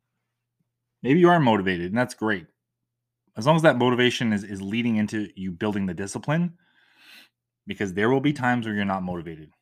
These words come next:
I guarantee you that. There are quite a few times. But you can't just not do things because you're not motivated. Again,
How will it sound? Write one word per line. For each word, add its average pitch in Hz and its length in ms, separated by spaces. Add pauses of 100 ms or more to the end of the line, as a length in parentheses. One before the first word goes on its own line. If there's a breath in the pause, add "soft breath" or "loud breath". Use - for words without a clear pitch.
(120)
I 95 380 (280)
guarantee 104 380
you 90 140
that. 80 240 (800)
There 147 120
are 170 60 (200)
quite 208 140
a 190 60
few 196 120
times. 98 460 (1700 soft breath)
But 113 180
you 113 120
can't 151 260
just 135 180
not 113 300
do 113 140
things 101 240
because 98 240
you're 95 100
not 95 160
motivated. 85 380 (1800)
Again, 95 320